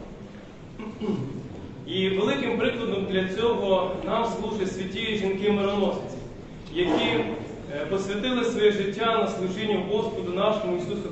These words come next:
Христу. Вони віддали Йому своє серце та любов. І недаремно Свята Православна Церква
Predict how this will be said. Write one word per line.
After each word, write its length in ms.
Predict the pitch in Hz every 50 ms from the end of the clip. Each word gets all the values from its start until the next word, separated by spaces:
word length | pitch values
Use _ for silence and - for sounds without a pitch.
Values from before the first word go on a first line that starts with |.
| -
Христу. 440 | - 160 151 135 127 208 208 214 214 - - - 135 117 - - - - - - - -
Вони 520 | 165 196 226 247 247 240 247 240 240 - -
віддали 560 | 190 202 202 196 208 226 240 233 208 208 208 202
Йому 320 | 196 202 208 214 220 226 220
своє 340 | - - 180 185 190 190 185
серце 420 | - 202 208 214 214 208 196 190 175 190
та 60 | 196 190
любов. 360 | 196 190 190 - 160 - - - - - - - - - - - - - - - - - - - - -
І 60 | 156 185
недаремно 600 | 196 208 208 220 226 240 240 226 - - - - -
Свята 260 | 165 170 165 214 226
Православна 640 | 220 202 190 185 180 180 - - 202 202 196 185 175
Церква 540 | - - 214 233 233 220 - 196 196 190 190